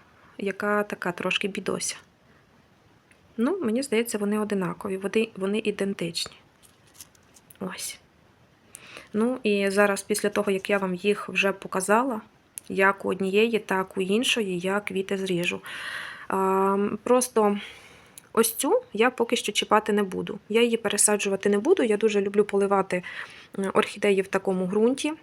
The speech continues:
Нехай адаптується. Єдине, що зроблю, як я вже сказала, зріжу цвітоносик до першої сплячої бруньки. А цю, можливо, буду пересаджувати разом з вами на каналі, бо, ну,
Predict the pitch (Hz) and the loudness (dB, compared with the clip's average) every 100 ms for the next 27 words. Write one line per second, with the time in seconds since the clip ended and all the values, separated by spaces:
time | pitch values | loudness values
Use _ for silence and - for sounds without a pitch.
0 | - 208 - 190 - 185 190 - 240 277 | -4 -2 0 0 2 0 -2 -2 0 0
1 | 269 247 226 - 220 208 208 208 202 196 | 0 -2 -2 2 4 4 4 2 -2 0
2 | 196 196 202 190 190 190 196 196 190 190 | 2 4 4 2 0 0 0 0 2 2
3 | 190 196 202 185 180 208 208 208 180 180 | 2 4 4 2 -2 0 2 2 2 -2
4 | 277 254 269 277 294 254 247 - 233 226 | -2 -2 2 4 4 2 -2 -2 0 0
5 | - 220 214 214 220 208 208 - - - | 0 -2 0 0 -2 -4 -6 -8 -10 -10
6 | - - - 202 - 254 277 381 415 - | -12 -2 2 2 4 4 4 2 -2 -4
7 | 208 208 208 247 254 233 214 - - 196 | -4 0 2 2 4 2 0 -4 -8 -4
8 | 196 226 226 196 196 202 202 196 196 185 | 0 0 0 0 0 0 -2 -4 -4 -2
9 | 185 190 185 185 196 208 175 185 180 165 | -2 -2 -2 0 0 0 0 -2 -2 -2
10 | 165 175 170 180 185 185 185 - 202 | -4 -4 -6 -4 0 0 -2 -4 -4